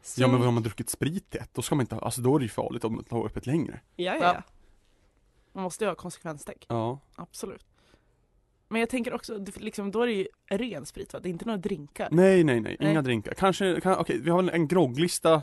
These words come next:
Speaker 2: om fyra groggar varje kväll.
Speaker 3: Ja, men då är det vanlig, en G T, rom och cola.
Speaker 2: Ja, kan,
Speaker 3: Och?
Speaker 2: ja, eh, en, eh, ja, det skulle vara sprit och någonting mer, så en, en stygging i juletid, det vill säga gin och julmust.
Speaker 3: Mm.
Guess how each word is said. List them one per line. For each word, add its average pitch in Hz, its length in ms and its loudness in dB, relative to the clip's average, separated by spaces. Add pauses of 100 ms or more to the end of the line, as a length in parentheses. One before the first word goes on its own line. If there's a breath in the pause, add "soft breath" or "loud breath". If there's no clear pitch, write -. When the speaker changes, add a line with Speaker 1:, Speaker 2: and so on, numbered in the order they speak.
Speaker 2:
om 139 380 0 (340 soft breath)
fyra 135 320 2
groggar 117 520 2
varje 113 280 2
kväll. - 280 -6 (160)
Speaker 3:
Ja, 196 140 -2
men 202 280 -4
då 214 80 0
är 196 40 0
det 185 80 -2
vanlig, 180 400 -2
en 160 120 -8
G 185 260 -2
T, 170 380 -4 (100)
rom 185 200 0
och 170 80 -6
cola. 156 380 -4 (140)
Speaker 2:
Ja, 135 380 4 (280 loud breath)
kan, 175 260 4
Speaker 3:
Och? 170 240 2 (280)
Speaker 2:
ja, 139 80 -2
eh, 135 300 2 (260)
en, 120 240 0
eh, 113 280 0 (800 loud breath)
ja, 156 180 2
det 151 60 0
skulle 156 180 2
vara 156 120 10
sprit 156 360 2
och 135 60 0
någonting 131 320 2
mer, 127 240 2
så 127 260 0
en, 127 320 2
en 131 160 0
stygging 180 640 2
i 143 40 0
juletid, 131 540 -2
det 156 60 -2
vill 117 140 -2
säga 110 320 0
gin 113 280 -2
och - 260 -8
julmust. 117 760 -4
Speaker 3:
Mm. 226 180 -2